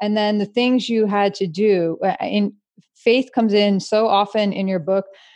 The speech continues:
you, uh, or in your story, you know, you talk about asking God to forgive you for what you would have to do the next day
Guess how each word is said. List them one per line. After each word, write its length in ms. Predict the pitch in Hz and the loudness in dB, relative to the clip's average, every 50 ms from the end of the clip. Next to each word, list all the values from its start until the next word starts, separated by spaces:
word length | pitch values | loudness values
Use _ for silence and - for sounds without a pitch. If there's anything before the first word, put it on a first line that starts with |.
| _ _ _ _ | _ _ _ _
you, 360 | 190 190 190 190 185 185 185 | 0 2 4 4 4 4 2
uh, 380 | - 180 180 170 170 170 170 - - - | 2 2 0 0 0 0 0 -2 -2 -2
or 160 | 190 185 180 | -2 0 0
in 140 | 185 185 180 | 0 0 -2
your 80 | 180 | -4
story, 420 | - - - 202 190 190 185 180 180 | -6 -6 -4 -2 -2 0 0 -2 -2
you 60 | 175 | -4
know, 280 | 175 175 180 180 180 180 | -6 -6 -4 -6 -6 -6
you 160 | 190 180 190 180 | -8 -10 -10 -8
talk 280 | - 196 180 175 - | -6 -4 -4 -4 -4
about 380 | 190 170 185 175 175 170 - - - _ _ _ _ _ _ _ _ _ _ _ _ _ - | -4 -4 -2 -2 -2 -2 -4 -8 -14 _ _ _ _ _ _ _ _ _ _ _ _ _ -4
asking 340 | 202 185 180 - - 208 196 | -2 -2 -2 -2 -4 -4 -2
God 240 | 175 190 185 185 180 | 0 0 0 0 0
to 100 | - 175 | -2 -4
forgive 380 | - 190 175 147 196 185 180 175 | -6 -6 -4 -2 -2 -2 0 0
you 140 | 185 185 185 | 0 -2 -2
for 160 | 185 - 190 | -2 -2 -2
what 220 | 175 175 185 - | -2 -2 -2 -2
you 100 | 190 185 | -2 -2
would 120 | 175 180 160 | 0 0 0
have 220 | 170 180 165 - - | -2 -4 -4 -4 -4
to 100 | 185 165 | -6 -4
do 400 | - 180 180 180 180 175 175 165 | -4 -4 -2 -2 0 0 -2 -2
the 120 | 170 180 | -2 -2
next 400 | 175 175 170 175 170 - - - | -2 -2 -4 -4 -6 -10 -8 -4
day 380 | 180 170 165 165 165 170 175 | -2 0 0 0 0 0 -2